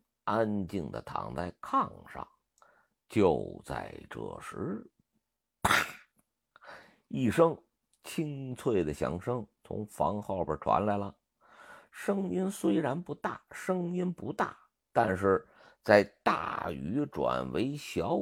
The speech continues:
雨后，这种声音它反而显得是格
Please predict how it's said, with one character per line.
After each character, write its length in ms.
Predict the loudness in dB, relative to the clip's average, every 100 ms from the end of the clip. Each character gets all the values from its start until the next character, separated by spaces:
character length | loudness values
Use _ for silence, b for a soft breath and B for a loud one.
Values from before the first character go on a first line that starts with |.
| -2
雨 160 | -4
后， 320 | 0 0 0 -4 _ _ -8
这 480 | -4 -2 -2 -6 -10
种 220 | -12 -6
声 300 | -4 -2 0
音 240 | 0 0 -4 b b b _
它 140 | -10
反 300 | -8 -8 -4
而 380 | -2 0 2 0
显 440 | 0 -4 -6 -4 -2
得 260 | -2 -4 _
是 180 | -18 -16
格 440 | -6 -2 0 0